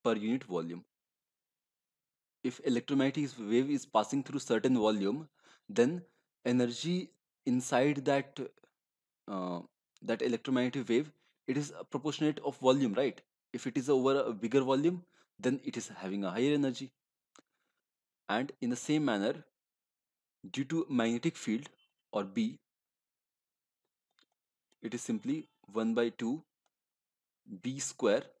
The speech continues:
upon mu naught. This is permittivity, uh, perme-, uh, sorry, permittivity of space, and this is permeability of space. If, if you want to find out the total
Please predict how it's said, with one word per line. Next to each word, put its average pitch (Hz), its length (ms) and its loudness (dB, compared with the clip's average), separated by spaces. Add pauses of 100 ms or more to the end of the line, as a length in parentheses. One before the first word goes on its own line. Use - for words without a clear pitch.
(100)
upon 131 440 -6 (260)
mu 98 160 -4
naught. - 220 -10 (280)
This - 220 -10
is 123 120 -12 (260)
permittivity, 113 600 -2 (100)
uh, 107 60 -6
perme-, 117 380 0 (160)
uh, 113 40 -4
sorry, 92 340 -4
permittivity 117 480 0
of 127 100 0
space, 175 340 -4 (320)
and 104 140 -4
this 117 100 -4
is 135 100 -6
permeability 107 720 -2
of 101 60 -6
space. - 360 -12 (300)
If, 117 100 -4 (120)
if 139 180 -6
you 135 200 2 (140)
want 123 280 0
to 135 60 -6
find 117 260 0
out 127 140 2
the 127 100 0
total 139 420 2